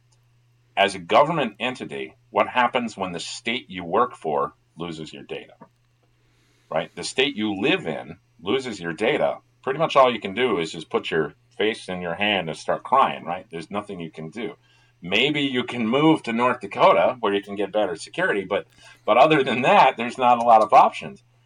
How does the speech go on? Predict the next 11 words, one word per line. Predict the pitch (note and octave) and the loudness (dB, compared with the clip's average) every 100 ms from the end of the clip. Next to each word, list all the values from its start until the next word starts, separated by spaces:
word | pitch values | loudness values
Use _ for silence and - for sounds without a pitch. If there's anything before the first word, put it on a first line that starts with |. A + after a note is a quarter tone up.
| _ _ | _ _
Um, | - G2+ G2+ F#2+ - _ _ | 4 8 8 6 0 _ _
the | F#2 G2 | -8 -4
reality | G#2+ A2 C3 C#3+ A#2+ G#2 | 4 8 8 8 2 0
is, | F#2+ F#2+ | 0 -4
is | E2+ - | -14 -4
that | F2 E2+ - _ _ _ D#2+ | 0 0 -2 _ _ _ -2
government | F#3+ A#2 B2 B2 - | 2 4 2 0 -4
has | - F2+ | -4 -4
a | E2+ | -6
moral | E2 F2+ F#2 A2 A#2+ A#2 | -8 -2 2 4 2 0
responsibility | F#2+ - - F2+ E2+ D#2+ D#2 E2+ E2+ D2 C#2 | -4 -6 -4 -2 -4 -10 -6 -4 -4 -8 -16